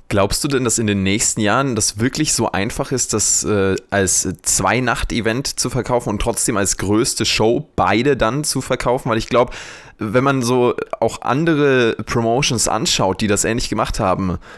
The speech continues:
Wrestle Kingdom bei New Japan Pro Wrestling, aber zum Beispiel auch Lucha Underground damals mit Ultima Lucha,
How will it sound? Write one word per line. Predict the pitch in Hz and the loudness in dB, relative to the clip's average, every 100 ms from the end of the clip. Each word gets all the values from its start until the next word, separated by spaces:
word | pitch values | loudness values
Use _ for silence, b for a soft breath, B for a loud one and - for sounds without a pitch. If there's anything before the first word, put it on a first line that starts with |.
| B | B
Wrestle | 104 113 - 110 | 0 2 2 0
Kingdom | - 113 127 139 180 226 196 - | 0 -2 0 0 0 -4 -10 -2
bei | 104 104 | 0 2
New | 107 101 | 2 0
Japan | 104 107 104 | 0 0 0
Pro | 98 95 | 0 2
Wrestling, | 92 95 139 135 | 2 2 0 0
aber | 98 | -2
zum | - 107 | -2 0
Beispiel | 95 120 - 135 | 2 0 0 0
auch | - 104 113 - B B B B B B B B | 2 2 2 -2 B B B B B B B B
Lucha | 120 175 - 110 120 | 2 2 4 2 2
Underground | 180 135 95 92 92 90 | 2 2 2 0 0 0
damals | 95 101 101 | 2 2 2
mit | 107 95 | 0 0
Ultima | 135 - 127 107 | 0 0 0 0
Lucha, | 95 104 175 - - 87 160 | 2 2 0 0 0 2 0